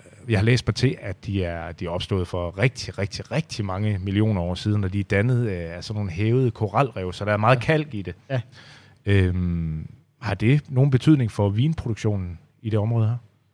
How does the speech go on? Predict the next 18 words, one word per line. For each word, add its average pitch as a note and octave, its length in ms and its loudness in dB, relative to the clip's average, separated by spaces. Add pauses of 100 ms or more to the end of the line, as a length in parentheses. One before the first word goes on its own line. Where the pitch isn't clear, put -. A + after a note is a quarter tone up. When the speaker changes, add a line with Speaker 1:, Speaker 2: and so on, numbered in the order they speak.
(420)
Speaker 2:
Man C#3+ 160 0
kan B2+ 100 2
sige, F3 380 2
at C3+ 80 0
bjerge E3+ 360 0
har E3+ 120 2
altid F3+ 340 2
en, C3+ 140 4
en, C3 220 0
en, C3 220 0
en B2+ 260 -4
ret E3+ 160 -2
kraftig C#3 460 -4
indflydelse C#3 640 0
på, A#2 480 -2
på B2+ 100 0
vinproduktionen, C3+ 760 0
fordi C#3+ 400 -2